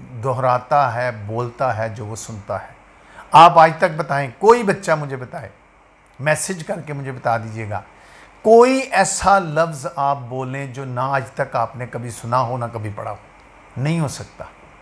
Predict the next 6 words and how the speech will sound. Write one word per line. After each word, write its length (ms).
पॉसिबल 440
नहीं। 200
या 140
सुना 320
होना 240
चाहिए 400